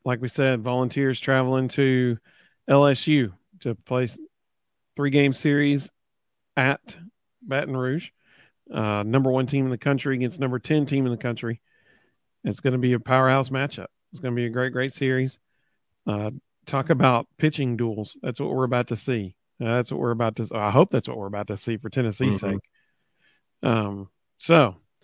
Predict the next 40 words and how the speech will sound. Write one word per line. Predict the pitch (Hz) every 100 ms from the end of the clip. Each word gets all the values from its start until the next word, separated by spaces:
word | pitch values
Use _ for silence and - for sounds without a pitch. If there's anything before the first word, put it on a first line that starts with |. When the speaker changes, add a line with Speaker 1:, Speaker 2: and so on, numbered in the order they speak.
| _ _ _ _
Speaker 1:
we | -
Speaker 2:
If, | 131
Speaker 1:
hope | 185 -
everybody | 190 160 165 156
Speaker 2:
if |
Speaker 1:
has | 147 135 135
Speaker 2:
it's | -
not, | 156 170 127
it's | 117
gonna | - 139
be | 131
a | 120
really | 117 127 120
long | 113 113 107
weekend. | 110 107 113 101 92 494
<laughs> | -
Speaker 1:
Yeah, | 151 127 123 120 120
no | 117 123
kidding. | - 139 113 92 82 -
That's | 135 113
exactly | 107 107 135 - 101
right. | 95 92 - _ _ _ _ _ _ _ _ _ _ _ _ _ _ _ _ _ _
Well, | 151
we | 143
appreciate | 139 202 220 170
everybody | 160 156 135
joining | 131 151 160
us, | 175 -
and | 143 131
then | 131 123
those | 135 135
who've | 135
been | 131 127
watching | 131 -
along, | 127 143
we | 123
got | 123 -
folks | 131 127 127
on, | 117 110 - _ _
uh, | 240 104